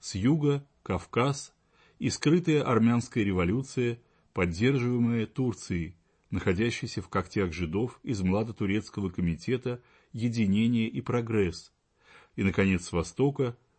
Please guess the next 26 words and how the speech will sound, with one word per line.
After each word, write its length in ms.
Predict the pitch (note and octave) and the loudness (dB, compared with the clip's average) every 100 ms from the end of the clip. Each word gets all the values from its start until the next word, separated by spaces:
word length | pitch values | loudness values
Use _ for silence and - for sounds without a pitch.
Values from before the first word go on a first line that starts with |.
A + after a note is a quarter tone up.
| - | -10
"Жёлтый 480 | F2 A#2+ E3 D3+ C#3 | 2 4 4 2 0
поток" 440 | B2 A#2 A#2+ A2+ - | 0 0 2 0 0
обновляемого 880 | G#2 G#2 G2+ G#2 G2 F#2 F2 F2 E2 | 2 2 2 2 2 2 2 0 -2
Китая 560 | F2+ - A#2+ C3 A#2+ - _ _ _ _ - - - | -8 -4 -2 -2 -4 -8 _ _ _ _ -20 -20 -18
во 240 | F3+ A#2+ | -4 0
главе 580 | G#2 G#2+ G#2+ B2 C3+ - - | 4 6 6 6 6 4 -4
с 140 | - | -4
обновлённой 680 | G#2 G#2+ G2+ B2 C3 A#2+ A2 | 2 2 4 6 6 6 4
нашей 320 | A2 - G2+ | 2 0 -4
кровью 360 | - A#2+ A#2 G2+ | 0 0 2 2
на 140 | G2+ | 2
деньги 300 | G#2+ A2+ G#2 | 2 2 4
американских 680 | G2 F#2+ - A2 - G2 F2 | 2 0 2 0 0 -6 -4
жидов 300 | F2+ G2+ - | 0 0 -2
Японии. 680 | F2+ - C3 A#2+ F#2 F2 - _ - _ - | -6 0 2 2 0 -4 -10 _ -20 _ 4
Это 240 | E3+ F3 | 4 6
ли 100 | D#3 | 4
не 120 | D3 | 2
гениальный 500 | A#2+ A#2 C3+ C#3+ B2 | 2 4 4 6 4
план 260 | A2+ C3+ C3+ | 4 2 2
всеобщего 540 | - A#2+ B2+ - A2 | 2 0 0 0 0
разрушения, 840 | G#2 F#2 F2 - C3+ C#3+ G2+ E2+ - _ - | 0 0 -2 -2 -2 0 -2 -4 -8 _ -8
достойный 760 | G2 F#2+ - C3+ D#3+ D3 D2 | -4 -4 0 2 2 2 -2
его 260 | A2 G2 G2 | 0 2 2
вдохновителя, 840 | F2+ E2 F#2+ F2 G#2 - G#2 G2 - | 2 -2 0 0 0 -2 -4 -4 -8
дьявола? 720 | - G2 G2 F#2 F2 F2+ F2+ | -8 0 0 0 -2 -4 -6